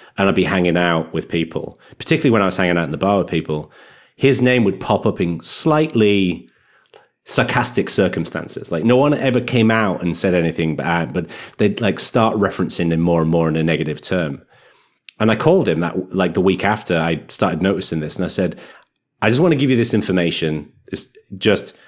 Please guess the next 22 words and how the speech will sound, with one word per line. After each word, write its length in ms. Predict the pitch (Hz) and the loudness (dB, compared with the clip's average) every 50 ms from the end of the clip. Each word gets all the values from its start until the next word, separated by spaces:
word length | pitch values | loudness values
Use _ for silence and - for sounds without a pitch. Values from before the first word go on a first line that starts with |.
| _ _ _ _ _ _ _ _ _ _ | _ _ _ _ _ _ _ _ _ _
you're 340 | - 101 110 110 107 104 98 | -2 2 4 4 4 4 2
being 300 | - - 113 113 117 117 | 2 2 2 2 2 2
perceived 400 | 117 117 - - 107 101 85 - | 0 0 0 2 2 2 2 0
in 80 | 90 | -2
this 180 | 87 85 - - | -2 -2 -2 -2
way." 160 | 95 87 76 | -2 -2 0
He 120 | 71 104 113 | 0 0 0
had 120 | 110 90 | 2 2
no 160 | 98 98 95 92 | 2 2 2 0
idea. 440 | 85 78 85 95 82 69 69 - - _ _ _ _ _ _ | 0 0 -2 -2 -2 -4 -6 -10 -14 _ _ _ _ _ _
He 100 | - 120 | 0 0
had 160 | 113 110 - - | 2 2 0 0
absolutely 560 | 131 131 - - - 139 123 113 113 107 107 | -2 -2 0 0 0 2 2 4 4 4 4
no 180 | 101 101 92 92 | 4 4 2 2
idea 240 | 87 85 - 90 82 | 0 0 0 0 0
that 140 | 78 85 85 | 0 -2 -2
that 280 | 90 85 - - - _ _ _ _ _ _ | -2 -4 -4 -6 -12 _ _ _ _ _ _
view 380 | - - - 92 101 104 110 104 | -16 -10 -4 0 2 4 4 4
of 100 | 92 82 | 2 0
him 180 | 92 90 82 | -2 -2 -2
was 140 | 78 80 76 | -2 -4 -4
growing. 500 | - 90 85 82 76 64 - - - - | -2 -2 -2 0 -2 -4 -6 -10 -16 -18